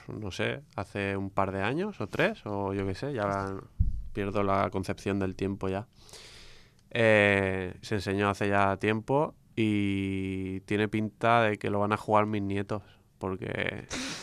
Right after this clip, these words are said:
Speaker 2: Pues todavía te queda. <laughs>
Speaker 1: No, porque claro, ahora dicen que dos mil veintitrés, oyen rumores por ahí que es que están buscando a no sé quién para no sé qué.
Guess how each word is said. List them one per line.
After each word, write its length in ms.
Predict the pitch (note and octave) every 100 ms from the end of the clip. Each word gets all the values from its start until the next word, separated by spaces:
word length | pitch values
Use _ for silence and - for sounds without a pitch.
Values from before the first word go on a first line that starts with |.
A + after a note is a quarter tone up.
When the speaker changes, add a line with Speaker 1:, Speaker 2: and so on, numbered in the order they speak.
| - - -
Speaker 2:
Pues 140 | F#3
todavía 340 | - - F3 F3
te 140 | E3+
queda. 300 | E3 E3 - -
<laughs> 1120 | A3+ - A3 - G#3+ - G3 - - G#3+ G3+
Speaker 1:
No, 260 | A2 A2+ C3
porque 300 | C3 A2+ G2+
claro, 340 | G2 G#2+ C3 -
ahora 760 | G2+ A2+ A#2 A2+ A2+ A2 G2+ -
dicen 440 | B2+ A2+ G#2 G#2+
que 60 | G#2
dos 100 | G#2
mil 140 | G#2+ G#2
veintitrés, 760 | G#2 G2+ G2+ - C3 C3 G#2+
oyen 200 | A2 A2
rumores 380 | G#2+ G#2 G#2+ G#2
por 220 | - G2
ahí 240 | A2+ A#2+ A2
que 80 |
es 100 | G#2
que 180 | - G#2+
están 240 | G2+ G2+ G2+
buscando 720 | G2+ - G2 G2 G2+ G2 G2
a 60 | G2
no 120 | G2
sé 200 | - F#2+
quién 580 | - - B2 A2+ G#2 G2+
para 560 | G#2 G2+ G2 G2 G2 G2
no 120 | G2+
sé 260 | - - F#2
qué. 500 | - B2 A2 G2